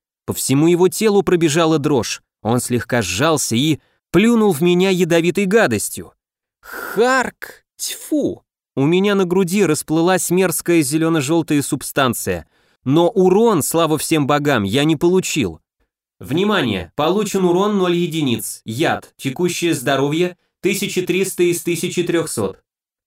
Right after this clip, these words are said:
Харк! Тьфу! То ли он не понял, что мне плевать на его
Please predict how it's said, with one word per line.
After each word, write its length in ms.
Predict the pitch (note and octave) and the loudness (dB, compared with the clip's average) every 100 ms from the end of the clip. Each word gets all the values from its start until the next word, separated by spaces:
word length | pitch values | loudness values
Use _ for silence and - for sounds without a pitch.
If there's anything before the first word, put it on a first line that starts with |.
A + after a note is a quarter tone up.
| _ _ - | _ _ -20
Харк! 1200 | - - G#3+ C#4 B3 D#3+ A#2+ G#2+ - - - _ _ _ | -14 -4 0 2 2 2 0 -2 -10 -18 -20 _ _ _
Тьфу! 500 | - - D4 B2 E2+ _ _ _ _ _ - | -8 -2 0 0 -4 _ _ _ _ _ 0
То 120 | G3 | 2
ли 100 | C4 | 4
он 160 | A#3+ F#3 | 2 2
не 100 | C#3+ | 2
понял, 400 | F3 B3 B3+ A3+ | 4 4 4 0
что 220 | - G3 | 0 2
мне 180 | G3 F3+ | 2 2
плевать 440 | F3+ F#3 F#3 F3+ | 2 2 2 0
на 120 | E3+ | 0
его 380 | E3 D3+ D#3 C#3 | 2 2 2 0